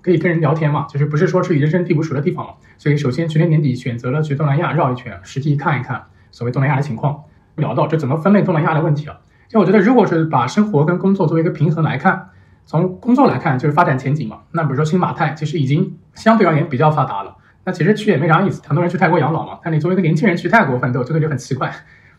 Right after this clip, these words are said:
那其实现在大家如果提到奋斗啊，或者从事业层面来说，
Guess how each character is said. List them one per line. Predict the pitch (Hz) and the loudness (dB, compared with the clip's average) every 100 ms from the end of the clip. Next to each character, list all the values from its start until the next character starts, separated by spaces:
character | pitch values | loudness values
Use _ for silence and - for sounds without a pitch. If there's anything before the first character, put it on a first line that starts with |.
| _ | _
那 | 151 | -6
其 | - | -2
实 | 175 | 0
现 | 220 | 4
在 | 233 | 4
大 | 185 | 4
家 | 165 185 | 4 4
如 | 175 | 2
果 | 165 | 2
提 | 139 139 | 0 0
到 | 170 | 0
奋 | 214 165 | 2 2
斗 | 175 | 4
啊， | 151 - | 2 2
或 | |
者 | 165 | 2
从 | 131 | 0
事 | 156 - 214 | -2 2 2
业 | 156 | 2
层 | 135 | 0
面 | 143 131 | -2 0
来 | 123 | -2
说， | - 127 127 | -4 -6 -6